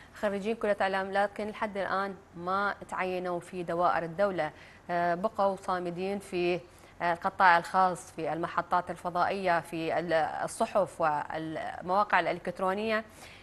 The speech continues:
آه، كل هذا بسبب أنه ما توفرت لهم فرصة أنه يكونون على الملاك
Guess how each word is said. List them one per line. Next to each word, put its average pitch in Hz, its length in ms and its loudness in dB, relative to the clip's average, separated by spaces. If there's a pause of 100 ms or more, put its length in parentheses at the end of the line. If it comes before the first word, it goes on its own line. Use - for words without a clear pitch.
(120)
آه، 196 180 6
كل 254 180 2
هذا 233 320 4
بسبب 196 580 -2
أنه 175 460 -4 (460)
ما 185 320 2
توفرت 175 500 -2
لهم 170 200 -12
فرصة 190 400 -4
أنه 165 340 -6 (100)
يكونون 165 640 -6
على 156 280 -4
الملاك 165 520 -4